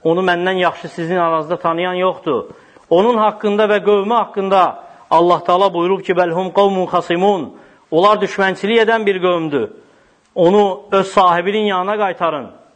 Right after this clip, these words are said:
yəni Əli ibn Əbi Talibin yanına qaytarın. Onunla Allahın kitabı arasında razılaşma etməyin. Həmçinin onların vəsflərindən Allah Taalanın onları daima rəzil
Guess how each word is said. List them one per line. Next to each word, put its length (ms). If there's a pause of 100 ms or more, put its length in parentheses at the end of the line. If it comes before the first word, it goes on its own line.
(340)
yəni 200
Əli 100
ibn 120
Əbi 220
Talibin 360
yanına 340
qaytarın. 540 (580)
Onunla 680 (340)
Allahın 440
kitabı 340
arasında 520
razılaşma 720 (300)
etməyin. 580 (760)
Həmçinin 480 (520)
onların 420
vəsflərindən 800 (320)
Allah 320
Taalanın 380
onları 540 (480)
daima 380
rəzil 320